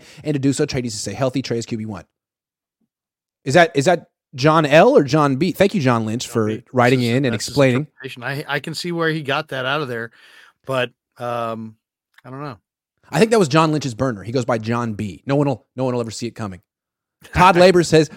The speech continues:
Speaker 1: "What do you guys think of the Niners bringing in Adam Thielen? I think Trey will get traded to Minnesota for draft picks. I think Kirk Cousins might go to Green Bay for some reason. What do you guys think?" Wow, that's a lot.
Speaker 2: That's a
Speaker 1: Let's
Speaker 2: lot
Speaker 1: go
Speaker 2: there.
Speaker 1: slowly.
Speaker 2: A lot there.
Speaker 1: So, uh, Adam Thielen, what do you think?
Speaker 2: No.
Speaker 1: He's old.
Speaker 2: Sh-, Shanahan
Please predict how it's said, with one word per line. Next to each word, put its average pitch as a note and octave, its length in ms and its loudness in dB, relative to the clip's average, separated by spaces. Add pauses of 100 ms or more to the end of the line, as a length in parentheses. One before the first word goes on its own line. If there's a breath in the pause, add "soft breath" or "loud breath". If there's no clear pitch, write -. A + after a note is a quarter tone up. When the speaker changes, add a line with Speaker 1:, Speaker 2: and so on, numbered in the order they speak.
Speaker 1:
"What D3 120 4
do G#3 60 6
you A3 60 8
guys G3+ 120 4
think G#3 160 -2
of G3 60 2
the F3+ 60 -2
Niners D#3+ 320 0
bringing D#3 280 -2
in D#3 80 -2
Adam C#3 280 0
Thielen? G3 520 -4
I D3 80 -6
think D#3 240 -10
Trey D3+ 220 -4
will D#3+ 120 0
get D3 180 -8 (140)
traded C3 280 -6
to B2+ 60 -6
Minnesota A#2+ 640 -2
for D#3 140 -6
draft G2+ 360 -10
picks. E3+ 200 -4
I D#3+ 40 -2
think E3 180 -8
Kirk - 220 -6
Cousins A2+ 360 -6 (380 loud breath)
might B2 200 0
go B2+ 80 -2
to B2 80 0
Green A2 240 -8
Bay G2+ 220 -4
for E3 120 -10
some D#3+ 220 -8
reason. D3+ 240 -4
What C3 80 -4
do D3 40 -4
you C#3+ 40 -6
guys C3+ 200 -2
think?" D3+ 200 -10
Wow, C3+ 180 -8
that's C#3 140 -6
a A#2 40 -10
lot. A#2 340 -6
Speaker 2:
That's - 180 -20
a A#2+ 40 -20
Speaker 1:
Let's A2 180 -8
Speaker 2:
lot C#3+ 100 -4
Speaker 1:
go F#3+ 60 0
Speaker 2:
there. F3 120 -2
Speaker 1:
slowly. D#3 340 2
Speaker 2:
A A2 40 -20
lot C3+ 160 -16
there. F2+ 280 -20
Speaker 1:
So, C#3+ 260 -2
uh, A#2+ 260 -12
Adam F#3 280 2
Thielen, E3 640 -4
what C3+ 100 -8
do - 20 -4
you C3+ 60 -6
think? G#2 260 -14 (380)
Speaker 2:
No. A2+ 100 -20 (840 soft breath)
Speaker 1:
He's D3+ 120 -8
old. - 140 -12
Speaker 2:
Sh-, - 200 -8
Shanahan A3 800 -2